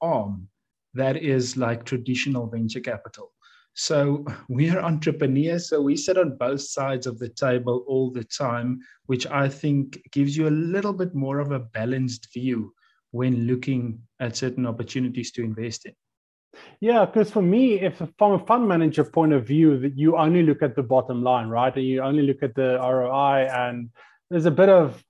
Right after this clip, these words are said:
Speaker 2: bit of it coming with E S G and looking at being responsible, but not that much. From an entrepreneur side, it's more the human factor. It's more of what does this person stand for and,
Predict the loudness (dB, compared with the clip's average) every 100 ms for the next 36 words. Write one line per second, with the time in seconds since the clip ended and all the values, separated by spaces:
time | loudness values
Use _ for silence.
0 | -2 4 4 4 0 -2 -2 0 2 0
1 | -2 -2 0 2 0 -2 -2 0 0 0
2 | -2 -6 -4 -6 -4 -6 -6 -8 -6 -6
3 | -4 -4 -2 -2 -2 -4 -2 -2 -4 -8
4 | _ -8 -6 -2 -2 -2 -4 -20 -20 -20
5 | _ 2 2 4 2 2 -2 0 4 6
6 | 4 4 4 4 2 -2 -6 -2 2 2
7 | 4 2 2 4 4 2 0 -4 -6 -6
8 | -6 -6 -8 -6 0 2 4 4 4 4
9 | 4 2 2 2 2 -2 -6 -4 -4 -4
10 | -6 -2 -2 -2 -2 -2 -2 -8